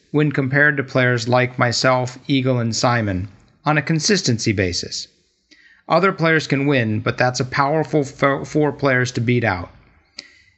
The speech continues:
And, uh, I'll reword that to say that Paul's basically saying those four guys are the cream of the crop right now in disc golf. And when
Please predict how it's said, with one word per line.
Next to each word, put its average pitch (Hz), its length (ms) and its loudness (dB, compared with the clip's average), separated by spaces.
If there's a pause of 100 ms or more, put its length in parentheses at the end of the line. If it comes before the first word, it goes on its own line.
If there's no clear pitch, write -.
(120)
And, 131 260 0
uh, 120 320 0 (460)
I'll 185 160 2
reword 160 560 2
that 123 240 2
to 123 80 -4
say 127 560 0 (220)
that 131 120 -2
Paul's 156 260 2
basically 147 500 0
saying 123 520 0 (920)
those 180 320 2
four 170 420 0
guys 127 720 0 (920)
are 147 320 2
the 127 260 0
cream 185 320 0
of 170 60 2
the 160 40 0
crop 113 380 -2 (180)
right 120 220 0
now 117 280 2
in 113 120 0
disc 120 240 -2
golf. 117 360 -2 (560)
And 135 260 0
when 143 260 0